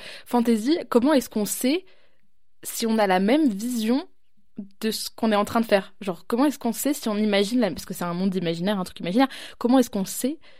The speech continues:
si on est en train d'ima-, tu vois, de... de, si on parle de la même chose ?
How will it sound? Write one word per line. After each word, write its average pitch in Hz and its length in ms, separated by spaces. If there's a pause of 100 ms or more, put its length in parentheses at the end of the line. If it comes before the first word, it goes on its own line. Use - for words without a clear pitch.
(160)
si - 220
on 220 120
est 196 60
en 180 100
train 262 200
d'ima-, 208 320 (120)
tu - 120
vois, 233 120
de... 185 500 (300)
de, 180 380 (320)
si - 140
on 196 100
parle 226 200
de 214 80
la 160 100
même 190 180
chose ? 240 240